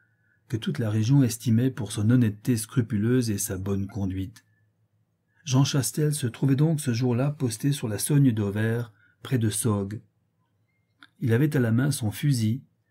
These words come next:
chargé de deux balles bénites. Il récitait ses litanies quand il vit venir à lui la bête, la vraie. Tranquillement,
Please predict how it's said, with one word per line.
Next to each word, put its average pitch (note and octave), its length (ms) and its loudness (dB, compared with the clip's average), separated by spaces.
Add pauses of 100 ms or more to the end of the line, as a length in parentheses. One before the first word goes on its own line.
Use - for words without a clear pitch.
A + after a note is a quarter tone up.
(140)
chargé B2+ 500 2
de A#2 160 0
deux A#2 160 2
balles A#2+ 220 0
bénites. A2 580 2 (640)
Il G#2+ 160 -4
récitait G#2+ 500 -2
ses G2+ 200 -2
litanies B2 680 4 (480)
quand C3+ 260 2
il C3+ 80 4
vit C3 120 6
venir C#3+ 300 4
à A#2 80 2
lui A#2 220 4
la G#2+ 140 0
bête, A2+ 520 -2 (160)
la F#2 120 -6
vraie. G2 400 -4 (1040)
Tranquillement, B2+ 720 0